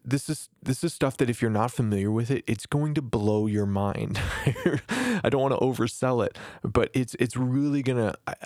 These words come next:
it, I think it will really reshape,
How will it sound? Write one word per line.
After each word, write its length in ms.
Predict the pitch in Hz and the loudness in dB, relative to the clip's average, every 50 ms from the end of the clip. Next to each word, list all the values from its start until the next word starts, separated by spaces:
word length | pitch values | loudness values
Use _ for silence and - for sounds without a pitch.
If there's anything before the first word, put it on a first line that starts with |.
| - _ _ _ - | -16 _ _ _ -12
it, 220 | - 95 - - _ _ - | -10 -10 -10 -10 _ _ -2
I 100 | - 101 | -2 -2
think 260 | - - 165 160 151 | 0 0 0 0 0
it 80 | 156 - | 0 0
will 160 | - 107 107 | 0 0 0
really 460 | 104 104 107 113 120 120 123 117 107 | 0 0 0 0 0 0 0 0 0
reshape, 920 | 101 101 104 110 113 120 127 113 - - - - 120 135 113 - - - | 0 0 0 0 0 0 -2 -2 -4 -4 -2 -2 0 0 -2 -4 -6 -10